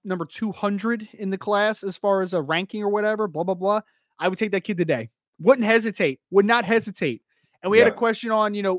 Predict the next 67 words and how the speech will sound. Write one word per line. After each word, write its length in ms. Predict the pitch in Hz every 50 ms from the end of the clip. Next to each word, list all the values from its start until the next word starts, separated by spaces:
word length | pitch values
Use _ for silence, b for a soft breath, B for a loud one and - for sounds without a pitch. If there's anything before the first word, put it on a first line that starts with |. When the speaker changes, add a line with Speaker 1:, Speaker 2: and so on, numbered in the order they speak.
| 185
Speaker 1:
i-, 120 | 196 214 196
if 80 | 196 196
he 80 | 214 214
wanted 160 | 214 220 190
to 40 | -
commit 180 | - 196 190
today, 400 | - 185 175 202 208 202 202 196 190
would 140 | 185 185
Notre 160 | 185 196 190 190
Dame 120 | 185 185
take 180 | - 220 202 214
him? 100 | 208 b b b b b b _ -
I'm 120 | 240 269
not 140 | 370 415 403
a 20 |
hundred 140 | 320 339 349
percent 280 | 330 320 - 339 294 202
sure 280 | - - - 294 359 330
about 180 | 208 165 143 139
that, 80 | 127
guys. 220 | 120 147 151 170 180 -
I, 160 | 226 247 233
I'm 120 | - 220 240
gonna 100 | 269 262
bring 160 | 262 285 254
that 80 | 254
up 120 | 240 233 185
now, 220 | 190 190 190 190
Michael, 400 | 196 196 208 214 - 240 240 247 214
instead 240 | 185 - - 202
of 100 | 190 175
the 40 | 165 160
mailbag, 420 | 165 170 190 190 214 214 220 208
'cause 100 | 175 160
it's 180 | 170 160 - - _ _
pertinent 340 | - 208 208 202 202 202 -
to 80 | -
now. 260 | 196 196 196 214 254 262 b b b b b -
But 80 | 185
Michael 180 | 220 254 254 214
said, 180 | - 226 180
"Ryan, 360 | 175 220 233 214 160 120 110 - _ _ _ _ _ -
if 140 | 180 175 -
Tatch 340 | - 233 233 277 277 - -
wanted 260 | 190 202 226 240 233 -
to 80 | 196
commit 220 | 170 202 214 214 208
to 80 | - 190
Notre 220 | 196 208 202 190
Dame, 360 | 160 156 190 185 160 147 147 160 -
is 160 | - 175 180
he 100 | - 214
a 40 | 196
take 320 | 180 - - 208 202 - 170
now? 380 | 180 185 170 156 139 135 139 - -
I, 300 | 202 165 180 196 202 202 -
I 200 | - 147 175 196
know 180 | 202 208 202 190 -
I'd 200 | 160 190 196 185
take 240 | - - 147 123 -
him." 120 | 113 104 - -
I 120 | 151 214
would 140 | 240 277 254
also 320 | - 196 208 226 - - 214
take 320 | - - - 233 214 - -
him, 100 | 165 143
Michael. 360 | 139 123 120 - 113 110 -